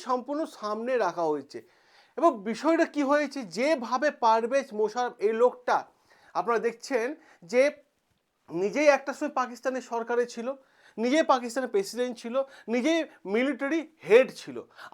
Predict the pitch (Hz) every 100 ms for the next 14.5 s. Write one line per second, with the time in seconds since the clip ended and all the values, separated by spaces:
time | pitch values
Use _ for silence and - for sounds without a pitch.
0 | 202 233 320 320 - 262 277 320 320 -
1 | 285 269 - - _ _ - 214 196 175
2 | 170 214 208 202 220 262 269 - 208 220
3 | 277 277 - 240 294 240 294 - - -
4 | 185 220 175 160 - 220 269 - _ 196
5 | 190 202 151 123 - 156 196 185 185 180
6 | 226 294 - - - 147 - 202 151 135
7 | 120 - _ _ 247 254 302 320 311 294
8 | 285 269 233 277 269 254 277 269 254 262
9 | 262 269 294 294 - - 233 233 226 277
10 | - - 185 180 202 175 107 71 - -
11 | _ _ - - - - 214 277 339 339
12 | _ _ - - 262 277 302 285 262 320
13 | 320 277 226 226 254 285 269 277 214 -
14 | 254 247 240 226